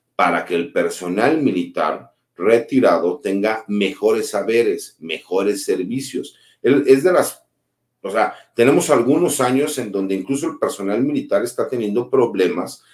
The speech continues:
en los diferentes hospitales militares. ¿Por qué? Porque ya es tan grande el número de personal activo y retirado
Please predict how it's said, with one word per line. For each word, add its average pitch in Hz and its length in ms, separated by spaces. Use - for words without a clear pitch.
en 92 120
los 95 140
diferentes 87 560
hospitales 90 560
militares. 120 560
¿Por - 220
qué? 104 260
Porque 98 640
ya 110 220
es 127 200
tan 104 320
grande 110 760
el 85 240
número 107 380
de 92 100
personal 90 720
activo 95 520
y 85 60
retirado 101 640